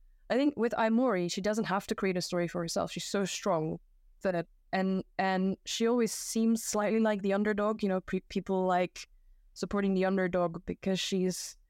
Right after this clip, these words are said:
so small. Um, and, and, you know, I think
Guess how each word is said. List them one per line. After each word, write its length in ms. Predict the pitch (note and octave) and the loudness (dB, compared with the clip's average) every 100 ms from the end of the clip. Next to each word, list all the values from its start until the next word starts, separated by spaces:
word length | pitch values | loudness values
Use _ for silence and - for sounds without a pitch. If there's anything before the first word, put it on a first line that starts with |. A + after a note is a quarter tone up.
| _ _ _ _ | _ _ _ _
so 200 | - F#3+ | -6 -2
small. 640 | F3+ - G3 F#3 F#3 A3 - _ _ _ _ _ _ _ - - _ F#3 | -2 -2 2 4 4 0 -4 _ _ _ _ _ _ _ -20 -20 _ 0
Um, 440 | F3 E3 E3 E3 | 2 2 2 0
and, 200 | - E3+ - | 0 -2 -2
and, 320 | F3+ E3+ E3 - | -2 0 0 0
you 120 | F3 | 0
know, 300 | E3 E3 E3+ - - _ - _ - - | 0 -2 -6 -12 -20 _ -20 _ -20 -6
I 80 | F#3 | -4
think 400 | - G3 - - | 0 -2 -2 -12